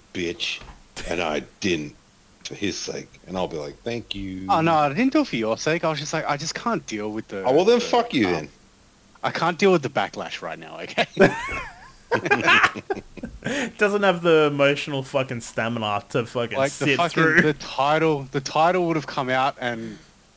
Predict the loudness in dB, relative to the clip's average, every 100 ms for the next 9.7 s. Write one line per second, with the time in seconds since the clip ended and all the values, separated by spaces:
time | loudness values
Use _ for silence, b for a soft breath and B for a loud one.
0 | _ -16 -6 -6 -6 -6 -6 -4 -2 -2
1 | -6 -8 -4 0 0 0 0 0 0 -4
2 | -6 -6 -10 -14 -8 -2 -2 -2 -10 -10
3 | -10 -16 -8 -6 0 2 2 2 2 2
4 | 2 2 2 2 2 0 0 0 0 -4
5 | -2 -4 -4 -6 -8 -6 -4 -4 -4 -6
6 | 0 4 6 8 6 4 2 0 -2 -2
7 | -2 0 -4 -2 -2 0 0 0 -2 -4
8 | -4 -4 -6 -8 -12 -14 -8 -6 -6 -6
9 | -8 -8 -6 -6 -6 -8 -10